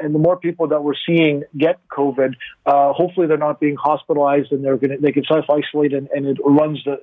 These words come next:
the, the, the gamut, you know, relatively un-, un-, uh, harmful to others. But I think that we're gonna sort of see that as, as, as just as cases go up and as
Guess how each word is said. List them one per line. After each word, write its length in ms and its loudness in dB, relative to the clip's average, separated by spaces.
the, 280 -2
the, 140 2
the 100 -2
gamut, 520 2
you 120 -2
know, 240 2
relatively 680 0
un-, 300 0
un-, 260 2
uh, 200 4
harmful 420 -2
to 120 -2
others. 380 -2
But 180 -2
I 60 0
think 320 -2
that 220 0
we're 160 0
gonna 280 0
sort 120 2
of 80 0
see 140 4
that 240 2
as, 80 -6
as, 120 2
as 120 2
just 180 0
as 80 -2
cases 380 0
go 200 2
up 200 2
and 80 -16
as 80 -18